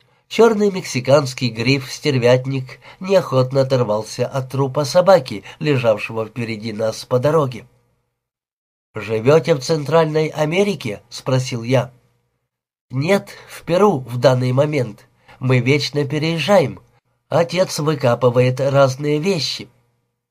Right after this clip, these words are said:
"Археолог?" "Так они себя называют, но и в этих краях много копался".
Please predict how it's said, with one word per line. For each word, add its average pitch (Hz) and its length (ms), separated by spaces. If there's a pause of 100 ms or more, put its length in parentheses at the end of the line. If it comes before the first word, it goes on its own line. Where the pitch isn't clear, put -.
"Археолог?" 123 960 (840)
"Так 151 340
они 156 260
себя 135 320
называют, 139 640 (400)
но 214 140
и 214 160
в 202 80
этих 156 400
краях 127 480
много 127 380
копался". 143 640